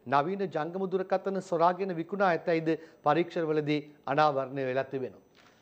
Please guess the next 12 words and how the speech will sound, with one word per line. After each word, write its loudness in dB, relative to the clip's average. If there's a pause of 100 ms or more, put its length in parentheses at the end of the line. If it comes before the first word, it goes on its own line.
(180)
පේනව 2
නේද 0
මතට -2
ලොල් 2
වෙච්ච 0
කට්ටිය -2
කොහෙන් -2
හරි 0
සල්ලි 0
හොයන්න 2
යා-, 2 (360)
හදන්නේ. 4